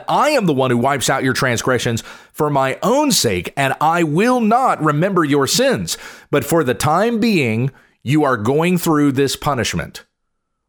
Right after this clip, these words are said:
because of your transgressions against me, because you have wearied me with your words and have offered up sacrifices to false gods rather than to the true God. So he devotes Jacob to destruction and Israel to revilement.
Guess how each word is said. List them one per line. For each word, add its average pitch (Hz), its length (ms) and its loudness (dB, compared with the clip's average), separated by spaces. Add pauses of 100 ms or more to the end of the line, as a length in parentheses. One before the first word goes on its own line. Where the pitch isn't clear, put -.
(140)
because 165 580 0
of 135 140 0
your 120 80 0
transgressions 110 720 -2
against 92 260 -2
me, 92 100 -2
because 151 520 0
you 160 100 4
have 120 140 0
wearied 131 360 2
me 113 140 0
with 107 160 0
your 101 160 2
words 95 640 -2 (360)
and 123 120 0
have 107 100 -2
offered 147 380 0
up 127 140 -2
sacrifices 127 680 -2
to - 80 -2
false 180 400 -2
gods 104 460 -2 (340)
rather 139 400 0
than 120 300 0
to 123 260 2
the 107 100 -2
true 143 340 0
God. 110 380 -2
So 127 160 0
he 117 140 0
devotes 110 400 -2
Jacob 151 440 0
to 180 100 0
destruction 139 680 -2 (280)
and 110 240 0
Israel 135 480 2
to 131 160 -2
revilement. 107 640 0